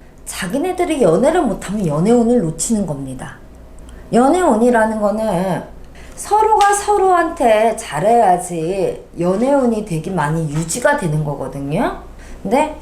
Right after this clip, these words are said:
이 부분들을 잘 못하셔가지고, "어, 선생님, 저 가을에는 연애운이 들어올까요?" 막 이렇게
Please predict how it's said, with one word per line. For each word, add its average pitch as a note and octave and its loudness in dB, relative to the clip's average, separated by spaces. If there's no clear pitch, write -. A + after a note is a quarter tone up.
이 D4 0
부분들을 G3+ 2
잘 C#4+ 2
못하셔가지고, F3+ -2
"어, C4+ 6
선생님, E4 -2
저 B3+ 0
가을에는 A3+ 2
연애운이 A3 0
들어올까요?" G3 2
막 - -4
이렇게 - -12